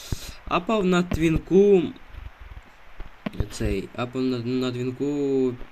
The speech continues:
п'ятнадцять К, ну, там спочатку десять К, потім п'ятнадцять К. І у вас таке питання, я можу апнуть. Ну, чисто по, можу апнути там два-, двадцять К. В принципі, щоб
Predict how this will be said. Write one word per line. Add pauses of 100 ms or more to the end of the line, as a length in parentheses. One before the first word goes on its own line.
п'ятнадцять
К,
ну,
там
спочатку
десять
К,
потім
п'ятнадцять
К. (1400)
І
у
вас
таке
питання,
я (100)
можу
апнуть. (2000)
Ну,
чисто
по,
можу
апнути
там
два-,
двадцять
К.
В
принципі,
щоб